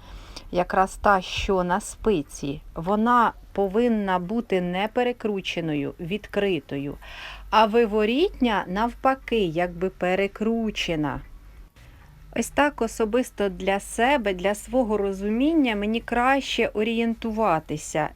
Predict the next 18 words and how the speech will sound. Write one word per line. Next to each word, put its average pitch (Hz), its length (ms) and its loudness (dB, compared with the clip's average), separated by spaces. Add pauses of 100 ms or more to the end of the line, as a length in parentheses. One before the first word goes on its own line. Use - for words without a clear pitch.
як 208 380 2
там 185 200 -2
підхоплювати 185 880 -2
голочкою, 208 760 0
яку 185 300 -2
петелечку 254 760 -2
та 214 240 0
за 202 120 0
яку 185 320 -2
стіночку. - 720 -4
По 233 100 4
правді 269 400 4
сказати, 254 580 2
я 220 140 2
передивилася 233 800 0
дуже 208 360 -2
багато 185 460 0
майстер-класів. 185 1040 -2